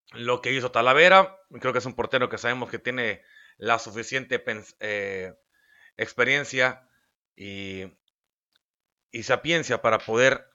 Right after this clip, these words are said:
para poder ejercer el puesto de portero de la se-, de la selección mexicana mayor, independientemente de que no esté Memo Ochoa o de que no esté el arquero titular que puede estar en ese entonces, y ponen a Talavera. Talavera es uno de los pocos que se puede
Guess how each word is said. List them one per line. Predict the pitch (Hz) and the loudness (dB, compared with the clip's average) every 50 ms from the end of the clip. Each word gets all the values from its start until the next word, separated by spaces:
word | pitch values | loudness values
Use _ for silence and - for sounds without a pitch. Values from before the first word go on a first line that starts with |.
| - - | -14 -8
para | - 110 107 107 - | -4 -4 -4 -4 -6
poder | 110 113 123 123 | -6 -4 -2 -2
ejercer | 123 - 107 95 - 127 117 | -2 -4 -6 -6 -4 -4 -4
el | 113 110 | -4 -4
puesto | - 123 120 - - | -6 -8 -8 -8 -8
de | 104 95 98 | -10 -10 -10
portero | - 104 98 - 123 110 107 | -10 -12 -10 -6 -6 -6 -4
de | 95 98 | -6 -8
la | 90 | -8
se-, | 82 98 92 | -10 -14 -16
de | 85 _ 101 101 | -14 _ -8 -8
la | 95 87 | -6 -8
selección | - 98 92 - - 120 113 | -8 -10 -14 -14 -14 -14 -14
mexicana | 98 101 - 117 113 113 | -14 -8 -6 -6 -4 -4
mayor, | 104 101 104 120 139 151 - - - | -4 -4 -2 0 0 0 -2 -4 -8
independientemente | 117 120 110 - - 120 127 107 123 123 131 123 110 110 | -10 -10 -6 -2 -2 -2 0 -2 -4 -4 -4 -4 -4 -4
de | 104 101 | -4 -4
que | - 107 | -6 -8
no | 107 120 | -8 -8
esté | 113 - - 117 | -8 -8 -8 -6
Memo | 110 117 120 110 | -6 -6 -4 -4
Ochoa | 104 98 - - 123 120 120 110 - - _ _ _ _ _ - - _ _ - | -6 -6 -2 0 2 2 2 2 0 -4 _ _ _ _ _ -20 -20 _ _ -2
o | 107 113 | 0 0
de | 110 110 107 | 0 0 0
que | - 110 | -2 -4
no | 113 127 | -4 -4
esté | 123 120 - - 113 | -4 -4 -4 -4 -4
el | 110 110 113 _ | -4 -4 -8 _
arquero | - 104 104 - - 123 117 | -12 -12 -10 -6 -6 -6 -6
titular | 113 110 - - 110 113 131 139 131 127 | -6 -8 -10 -10 -4 0 0 0 0 0
que | - 110 - | -4 -12 -10
puede | - 117 117 110 | -6 -2 -2 -2
estar | 107 - - 117 | -2 -4 -6 -8
en | 113 113 104 | -8 -8 -10
ese | - - 104 | -14 -16 -18
entonces, | 98 - 120 120 117 110 120 113 - - _ _ _ _ - - - - _ _ | -12 -10 -10 -10 -8 -6 -6 -8 -8 -10 _ _ _ _ -20 -20 -20 -20 _ _
y | - 110 | -12 -12
ponen | 110 - - 123 131 127 120 | -10 -6 -6 -6 -4 -6 -6
a | 110 | -4
Talavera. | - 107 110 117 131 139 143 143 | -2 0 2 2 2 2 2 0
Talavera | - 120 107 107 123 117 | 0 0 2 2 2 0
es | 107 | -2
uno | 120 | -4
de | 110 101 | -10 -10
los | - | -10
pocos | _ - 120 117 117 | _ -8 -8 -8 -8
que | - 110 | -10 -12
se | 95 - 107 | -14 -14 -12
puede | - - 113 117 120 120 117 - | -4 -2 0 2 2 2 0 -2